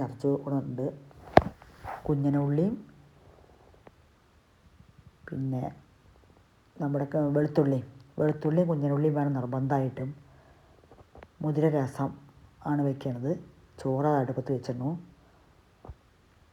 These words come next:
അപ്പം അങ്ങനെ ചട്ടി വെച്ച് എണ്ണ ഒഴിച്ചു. ഇനി നമുക്ക് കുറച്ച് കടുകും കറുവപ്പല്ലി മല്ലിയില കണ്ടിച്ച് ഇടാം. ഞാൻ അതൊന്നും ഇട്ടിട്ടില്ല.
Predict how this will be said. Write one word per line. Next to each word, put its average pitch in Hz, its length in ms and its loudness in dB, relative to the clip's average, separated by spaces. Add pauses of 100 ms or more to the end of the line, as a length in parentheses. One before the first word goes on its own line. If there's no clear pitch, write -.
(1900)
അപ്പം 139 200 -8
അങ്ങനെ 131 260 0 (420)
ചട്ടി 127 340 -6
വെച്ച് 139 220 -2 (120)
എണ്ണ 131 240 2
ഒഴിച്ചു. 135 320 0 (1500)
ഇനി 143 180 -4
നമുക്ക് 131 240 -4
കുറച്ച് 139 360 -4 (880)
കടുകും 135 540 2 (800)
കറുവപ്പല്ലി 147 640 2
മല്ലിയില 160 400 8
കണ്ടിച്ച് 156 320 0
ഇടാം. 143 260 4
ഞാൻ 135 140 2
അതൊന്നും 135 220 0
ഇട്ടിട്ടില്ല. 139 380 0